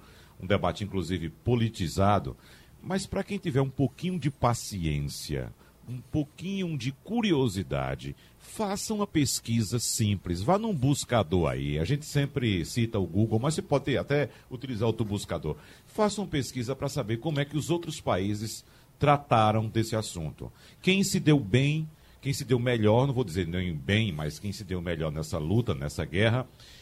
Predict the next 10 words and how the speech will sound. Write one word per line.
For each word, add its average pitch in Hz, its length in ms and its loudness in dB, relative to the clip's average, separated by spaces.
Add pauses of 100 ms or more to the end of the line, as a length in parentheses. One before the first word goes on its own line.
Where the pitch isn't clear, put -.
(140)
e 180 100 -6
quem 165 200 -4
se 165 100 -6
deu 151 180 2
mal. 87 200 0
Por 190 240 2
exemplo, 87 560 0 (680)
veja 180 280 4
a - 20 0
situação 143 720 2